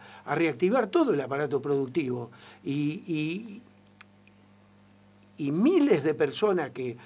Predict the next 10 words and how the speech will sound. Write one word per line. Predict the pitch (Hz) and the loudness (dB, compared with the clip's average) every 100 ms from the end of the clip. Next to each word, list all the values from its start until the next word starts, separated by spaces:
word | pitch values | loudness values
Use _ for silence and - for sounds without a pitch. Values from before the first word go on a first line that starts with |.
| - - | -20 -12
estaban | 127 123 190 185 147 | -10 0 2 2 0
fuera | 123 247 254 185 | 0 2 4 4
del | 143 | 2
sistema | 147 - 233 233 | -4 -4 -2 -2
fueron | - 196 170 | 2 2 2
ingresando. | 135 120 117 202 220 156 113 104 - - - - | -4 -6 -8 0 0 0 -6 -12 -16 -20 -20 -6
Y | 156 | 0
después | 151 139 - 269 262 - - - | 0 0 0 -2 -2 -8 -20 -18
con | - 151 | -4 -4
Cristina | - 139 127 240 247 226 202 | -2 -6 -4 0 2 0 -2